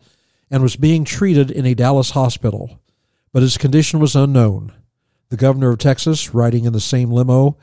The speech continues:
in front of the president, had also been hit. Neither of these men's wives seated next to them were hurt.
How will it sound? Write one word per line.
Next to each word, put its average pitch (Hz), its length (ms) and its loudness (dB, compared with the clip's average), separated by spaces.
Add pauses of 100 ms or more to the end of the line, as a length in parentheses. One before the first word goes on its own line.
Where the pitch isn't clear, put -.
(300)
in 117 120 -4
front 156 280 -2
of 147 60 0
the - 80 0
president, 110 520 -2 (340)
had 151 120 -2
also 156 280 2
been 104 160 0
hit. 95 260 -2 (760)
Neither 170 260 2
of 165 80 2
these 160 220 -2
men's 151 320 0
wives 127 640 0
seated 120 300 -2
next 139 280 -4
to 127 80 -6
them 117 120 -2
were 123 140 0
hurt. 117 380 -2